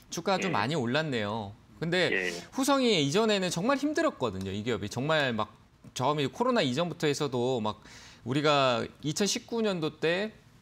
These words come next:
Speaker 1: 그 일본하고 어떤 얘기가 있었고 난 뒤에 막 힘든 얘기가 있고 떨어지고 난 뒤에 흐름을 보이다가 지금 최근 들어서 엄청나게 수급을 주면서 강하게 올라왔어요. 근데 그 올라온 폭이 상당히 커요. 제가 봤을 때 지금 사-,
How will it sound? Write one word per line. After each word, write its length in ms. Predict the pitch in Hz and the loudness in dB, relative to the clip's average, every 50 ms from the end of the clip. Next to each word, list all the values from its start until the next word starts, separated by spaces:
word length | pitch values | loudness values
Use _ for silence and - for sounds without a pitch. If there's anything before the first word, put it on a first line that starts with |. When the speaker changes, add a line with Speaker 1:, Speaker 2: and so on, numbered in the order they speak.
| - - _ _ - - - - - - | -20 -20 _ _ -20 -20 -20 -20 -16 -6
Speaker 1:
그 500 | - 139 127 123 120 117 113 107 101 92 - | -2 0 2 2 4 4 4 2 2 0 0
일본하고 480 | - 160 180 180 220 208 202 180 160 147 | 0 0 2 2 2 2 2 2 2 2
어떤 340 | 131 117 - 135 117 123 107 | 0 0 -2 -4 -6 -2 -2
얘기가 300 | 113 127 147 156 151 143 | 0 0 0 2 0 0
있었고 320 | 120 104 - 160 - - | 0 0 -4 -6 -4 -2
난 160 | 143 127 120 | -2 -2 0
뒤에 140 | 117 120 117 | 0 -2 -2
막 100 | 110 107 - - - - - - - - | -4 -4 -8 -10 -12 -12 -14 -14 -12 -6
힘든 340 | - 233 214 202 214 208 180 | -4 -2 0 0 0 2 2
얘기가 200 | 156 143 139 135 | 2 2 2 0
있고 160 | 131 - 139 | 0 -2 -4
떨어지고 500 | - 190 208 214 214 196 175 165 147 143 | -2 0 2 2 2 2 0 0 0 0
난 160 | 127 123 123 | 0 0 0
뒤에 300 | 117 123 123 120 120 120 - - | 0 0 0 2 0 0 -4 -4
흐름을 240 | - 214 196 185 165 | -6 -4 -2 -2 -2
보이다가 720 | 131 123 123 123 120 110 104 98 120 131 139 113 98 92 - - - - - - - - - | 0 -2 -2 0 0 -2 -2 0 0 0 0 0 -2 -4 -8 -12 -18 -20 -20 -20 -18 -8 -4
지금 220 | - 202 214 214 | 0 0 0 0
최근 260 | - 262 262 262 254 | 0 0 0 0 2
들어서 260 | 220 208 196 175 190 | 2 2 2 2 2
엄청나게 720 | 143 120 139 180 - 262 262 247 226 208 196 165 175 170 | 0 0 0 -2 -2 -2 -2 0 2 0 0 2 0 0
수급을 380 | 156 - - 208 202 190 180 180 | 0 -2 -4 -4 -4 -2 -2 -2
주면서 340 | - 151 143 139 139 127 139 | -4 -2 -2 -2 -2 -2 -4
강하게 360 | - - 117 120 131 165 160 | -4 -2 0 0 0 0 0
올라왔어요. 720 | 135 104 110 135 160 139 110 - - 107 101 98 104 101 92 | 0 0 0 0 0 0 -2 -2 -4 -4 -4 -2 -2 -4 -4
근데 140 | - 147 147 | -2 -2 -2
그 180 | 147 - 170 165 | 0 0 2 2
올라온 480 | 143 123 127 143 180 202 202 190 175 | 2 2 2 2 2 2 2 0 -2
폭이 480 | - - 208 185 208 202 170 117 92 - - - - - | -2 -4 -2 0 0 0 0 0 -2 -4 -10 -20 -20 -16
상당히 360 | - - 220 226 240 240 226 | -8 -6 -4 0 0 0 -2
커요. 520 | 233 - - 262 233 180 185 180 120 90 95 | -2 -2 -2 0 0 0 0 -2 -4 -8 -8
제가 220 | - - 143 156 160 | -2 0 0 2 2
봤을 180 | 156 151 147 | 0 0 0
때 80 | 156 156 | 0 -2
지금 320 | - - 143 135 151 151 | -2 -2 -2 -2 -2 -4
사-, 240 | 143 - 214 202 180 | -2 0 0 0 -2